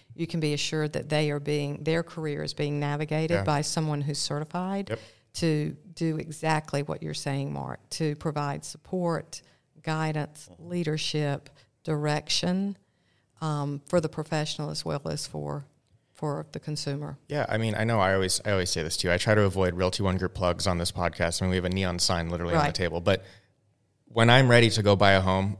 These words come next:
Speaker 2: I'm going to, I mean, I've met so many great agents at this company. Like, I know that there's, there's so many I could
Speaker 1: Right.
Speaker 2: pick right
Speaker 1: Right.
Speaker 2: now to help me. And so, and that's really, really, really cool because prior to being with this company, I did not have this perspective.
Speaker 1: Yeah.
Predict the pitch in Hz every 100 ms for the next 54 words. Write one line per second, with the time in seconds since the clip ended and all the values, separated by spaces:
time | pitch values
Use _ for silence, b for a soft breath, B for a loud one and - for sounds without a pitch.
0 | - 95 92 98 92 92 - 90 - 107
1 | 104 110 107 104 - 113 104 98 92 90
2 | 95 98 90 90 92 98 - 85 90 -
3 | 90 87 104 95 - 95 98 95 95 92
4 | 90 87 - - 113 - 123 - 160 143
5 | 117 107 101 98 113 - 95 101 226 95
6 | 82 - - 98 98 85 62 - 110 101
7 | 95 107 98 104 104 107 - - 104 110
8 | 107 104 92 98 98 90 95 92 90 104
9 | 90 90 - - 107 101 98 98 95 101
10 | - 92 90 101 90 92 87 90 80 -
11 | 82 82 - 90 - - - - - _
12 | b b b